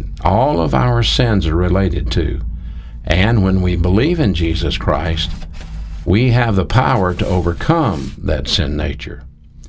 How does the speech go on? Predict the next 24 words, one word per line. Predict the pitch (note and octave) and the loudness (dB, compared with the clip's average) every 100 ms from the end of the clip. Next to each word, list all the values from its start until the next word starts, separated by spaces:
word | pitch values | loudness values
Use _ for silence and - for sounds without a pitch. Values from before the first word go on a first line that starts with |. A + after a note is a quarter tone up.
| - - - - - - | -20 -20 -20 -20 -20 -2
That | G2+ C3+ | 2 2
sin | C3+ - C#3+ | 2 0 2
nature | A#2 A#2+ A2+ B2+ A2+ | 2 2 2 2 2
in | F#2 | 2
Romans | G2+ A2+ G#2+ | 2 2 0
five | G2+ G#2 A2 G#2+ | 0 0 2 0
twelve, | - G#2+ G#2+ G#2+ G#2+ | 0 0 2 0 0
just | A2 A2+ - | 0 2 0
as | E2+ | 0
one | D#2 F#2 G#2 F#2+ | 2 2 2 2
man, | G2+ G2+ G#2 | 2 2 0
through | G2+ F#2 G2+ | 0 0 2
one | F#2+ G2 | 2 2
man, | F#2 G2 F#2 | 2 0 0
Adam, | F2+ G2+ G2+ G2+ G2 | 2 0 0 -2 -2
sin | - G2 G2+ G2 | 0 2 2 2
nature | F#2 G2 - G2 | 2 0 0 -2
entered | - F#2 F#2 | 0 0 2
into | F#2 G2 | 2 0
the | F2 | 0
world | E2+ F#2+ G2 F#2+ F#2 | 0 2 2 2 0
and | E2 | -2
spiritual | - G2+ G2+ - F2 | 0 2 2 0 0
death. | F2+ F#2+ F#2 | 2 2 0